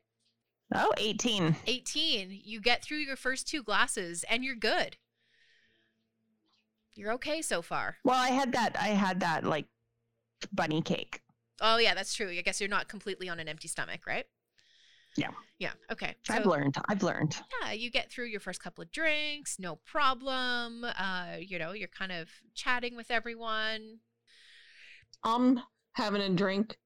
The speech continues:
Speaker 2: Mm-hmm.
Speaker 3: I put the Ring of Imbibing in my belt.
Speaker 2: Okay. Perfect. Okay, so Socrates comes flying over, Bob not far behind,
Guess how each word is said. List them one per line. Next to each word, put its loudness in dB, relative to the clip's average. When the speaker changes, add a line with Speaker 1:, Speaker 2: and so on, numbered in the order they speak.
Speaker 2:
Mm-hmm. -12
Speaker 3:
I 0
put 2
the 4
Ring 4
of 6
Imbibing 4
in 2
my 2
belt. -2
Speaker 2:
Okay. -2
Perfect. -12
Okay, -2
so -2
Socrates -2
comes -10
flying -4
over, -10
Bob -12
not -10
far -16
behind, -12